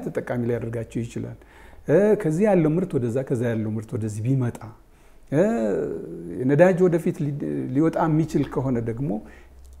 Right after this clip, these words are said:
ብቸኛ ተጠቃሚ ኢትዮጵያ ናችን የምትሆነው ለኤርትራ።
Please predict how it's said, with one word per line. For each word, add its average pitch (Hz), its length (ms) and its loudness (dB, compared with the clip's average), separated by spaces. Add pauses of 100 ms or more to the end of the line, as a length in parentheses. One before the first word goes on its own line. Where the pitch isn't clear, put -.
(420)
ብቸኛ 220 380 4
ተጠቃሚ 143 460 -2 (960)
ኢትዮጵያ 156 360 0
ናችን 127 300 -4
የምትሆነው 117 500 -2
ለኤርትራ። 110 380 -6